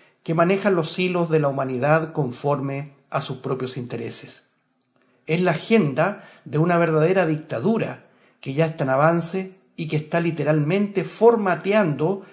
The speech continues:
la manera de pensar y hablar y actuar de la sociedad. Como Orwell lo anticipaba,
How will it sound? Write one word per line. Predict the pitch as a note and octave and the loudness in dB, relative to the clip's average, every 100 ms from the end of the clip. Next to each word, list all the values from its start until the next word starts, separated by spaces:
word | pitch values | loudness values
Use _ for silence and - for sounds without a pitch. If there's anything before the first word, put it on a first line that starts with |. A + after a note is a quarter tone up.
| - | -2
la | D3+ | 2
manera | E3 F3 G3 F3+ | 4 4 2 2
de | D#3 | 0
pensar | D3 B2+ - E3 E3+ | -2 -4 2 2 4
y | D#3+ | 0
hablar | C3 C3 C#3+ D#3 D#3 - - _ | -2 2 4 4 2 -6 -18 _
y | D#3+ E3 | 0 4
actuar | A3+ A3 F#3+ C3+ C#3+ C#3 D3+ - _ - | 4 2 2 4 4 -2 -12 -20 _ -4
de | |
la | C#3 B2+ | -2 -2
sociedad. | C#3+ A#2+ B2 B2 A2+ - _ _ _ _ _ _ _ _ _ _ _ - | -4 -4 -2 -2 -4 -12 _ _ _ _ _ _ _ _ _ _ _ -10
Como | B2+ B2 D3 | -4 4 6
Orwell | F#3+ E3 F3+ E3+ | 6 4 2 2
lo | D#3 | 2
anticipaba, | C#3+ B2+ B2+ C#3 G#3 D#3 E3+ A3 - | 0 -4 -8 2 4 4 2 -2 -12